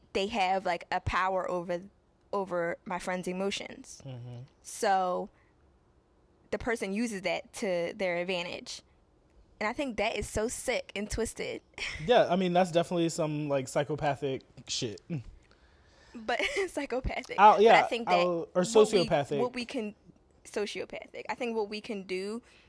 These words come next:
Speaker 1: to combat that is what I said before, was, like, trusting your intuition,
Speaker 2: Mm-hmm.
Speaker 1: um, and, like, knowing your boundaries with people. Like, sometimes, like, you have to redefine your relationship with people,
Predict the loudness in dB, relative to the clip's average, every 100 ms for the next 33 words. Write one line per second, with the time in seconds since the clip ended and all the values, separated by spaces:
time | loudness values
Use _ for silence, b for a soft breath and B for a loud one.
0 | _ -8 -8 -8 -6 -4 -4 -4 -2 -2
1 | -2 -4 -4 -8 -6 -4 -4 -4 -6 -4
2 | -4 -2 -4 -8 -6 -8 -8 -8 -8 -6
3 | -6 -6 -6 -4 -6 -10 -14 B B B
4 | -12 -10 -8 -12 -8 -8 -4 -6 -8 -8
5 | -4 -2 -2 -4 -4 -4 -2 -2 -4 -4
6 | -8 -10 -12 -16 _ _ _ _ _ -8
7 | -6 -6 -8 -8 -6 -4 -4 -6 b b
8 | b b b _ _ _ -6 -6 -2 -2
9 | 0 -2 -2 -2 -4 -18 _ _ _ _
10 | -6 -4 0 -2 -2 -4 -4 -4 -4 -4
11 | -4 -4 -2 -2 -2 -2 -4 -6 -6 -6
12 | -8 -10 -4 -4 -4